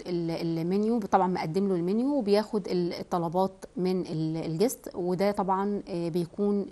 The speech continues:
آه، يا اما ال-، الهيد ويتر او اللي هو، آه، آه، آه، مدير الصاله او الكابتن، يعني هو اللي بياخد الاوردر من الجست. قال لي عاشر حاجه لازم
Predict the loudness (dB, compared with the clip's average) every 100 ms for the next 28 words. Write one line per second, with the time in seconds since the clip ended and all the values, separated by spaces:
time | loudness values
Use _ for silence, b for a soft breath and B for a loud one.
0 | -4 -2 -2 -2 -2 -2 -4 -6 -4 -4
1 | -2 -4 -4 -4 -4 -4 -4 -2 -2 2
2 | 4 4 2 0 2 2 2 -2 -4 -2
3 | 0 2 2 2 0 -2 -4 -4 -4 -4
4 | -4 -4 -4 -4 -4 -4 -2 0 0 0
5 | -2 -2 0 0 -2 -2 -6 -2 -2 0
6 | 0 -2 B B 4 4 4 4 2 2
7 | -4 -2 0 0 0 -2 0 0 0 -2
8 | -2 -2 -4 -12 -20 _ -20 -20 _ _
9 | _ _ -20 _ _ -20 _ _ -20 _
10 | _ -20 -20 B B B B 2 4 4
11 | 2 0 0 0 0 -4 -2 2 4 4
12 | 2 0